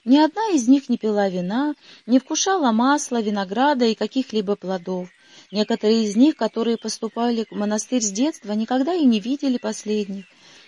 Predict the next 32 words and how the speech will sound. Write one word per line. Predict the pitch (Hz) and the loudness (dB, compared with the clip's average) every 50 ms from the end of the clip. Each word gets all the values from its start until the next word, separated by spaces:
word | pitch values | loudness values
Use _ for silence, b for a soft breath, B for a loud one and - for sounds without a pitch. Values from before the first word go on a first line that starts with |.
| b - | b -2
Пища | 208 240 220 - - 233 | 0 0 0 0 0 0
их | 226 220 - | -2 -2 -2
была | - 208 220 214 220 220 | -2 -2 0 0 -2 -4
хлеб | - - 233 277 320 - | -4 -4 -4 -4 -2 -4
с | - - | -8 -6
водой, | 202 202 196 175 175 202 214 220 226 B B B B B B | -2 -2 -4 -2 -2 -4 -4 -4 -6 B B B B B B
сочево | - - 370 392 392 - 269 220 214 | -6 -4 -2 -2 -2 -2 -4 0 2
и | 220 214 202 | 0 0 0
зелень, | 180 170 196 226 240 226 220 202 208 - | -2 -4 -2 -2 -2 -2 -4 -8 -8 -12
и | 233 | -14
то | - - 359 359 | -10 -6 -4 -4
без | 277 226 208 185 180 | -2 -2 -4 -4 -6
масла. | 185 185 180 185 175 - - 170 165 170 B B B B B B B B B | -6 -6 -6 -8 -10 -12 -16 -18 -20 -20 B B B B B B B B B
Они | - 190 208 220 233 | -2 0 2 4 4
ели | 220 240 262 277 262 | 4 4 4 4 6
один | 254 233 214 196 240 233 | 4 2 2 0 0 0
раз | 220 214 220 208 | 2 0 0 -2
в | 196 196 | -4 -4
день | 220 302 359 359 285 | -4 -4 0 0 0
вечером, | 220 226 226 220 208 - - 196 185 185 185 180 - B B B B B _ | 0 2 0 0 -2 -2 -6 -8 -8 -8 -12 -12 -14 B B B B B _
некоторые | 370 403 427 - - 269 - 247 233 226 220 | -8 -8 -6 -4 -6 -4 0 0 2 2 2
же | 202 196 196 | 0 -2 -4
через | - - 208 190 202 185 170 | -4 -4 -2 -2 -2 -2 -2
день, | 165 190 269 330 349 320 262 | -2 -2 0 0 2 2 4
а | 233 240 | 4 6
иные | 247 262 277 392 403 370 285 | 6 6 6 4 2 -2 -2
через | - - 240 208 220 208 | 0 0 0 0 0 -2
два | 185 190 202 262 302 320 | -2 -2 0 0 0 2
дня | 285 262 269 269 | 4 4 2 2
принимали | 262 - - 247 240 240 233 233 233 226 220 220 | 2 0 0 2 2 4 4 2 0 0 -2 -2
немного | 214 214 208 208 214 214 214 202 208 | -2 -2 -2 -2 -4 -4 -2 -4 -4
пищи. | - _ 202 202 196 190 - - 185 190 | -6 _ -8 -8 -6 -6 -8 -8 -8 -12